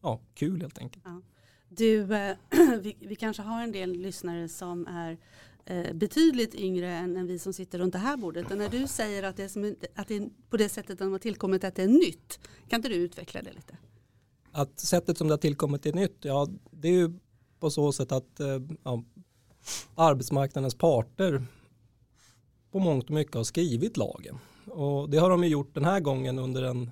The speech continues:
Speaker 1: ja, ett hot om lagstiftningen efter, ja, januariavtalet och den sjuttiotre-punktsprogram där. Och jag minns inte vem, men jag tror att det var punkt tjugo som handlade om att arbetsrätten skulle moderniseras. Och,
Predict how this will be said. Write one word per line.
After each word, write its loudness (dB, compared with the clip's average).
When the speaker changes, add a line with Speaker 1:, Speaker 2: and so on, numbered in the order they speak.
Speaker 1:
ja, 0
ett -8
hot 2
om 6
lagstiftningen 4
efter, -2
ja, 0
januariavtalet 4
och -6
den -2
sjuttiotre-punktsprogram 2
där. -2
Och -2
jag -4
minns -2
inte -2
vem, -2
men 0
jag -2
tror -2
att -4
det -4
var 2
punkt 0
tjugo 2
som -2
handlade 2
om 0
att -4
arbetsrätten -2
skulle -4
moderniseras. 0
Och, -4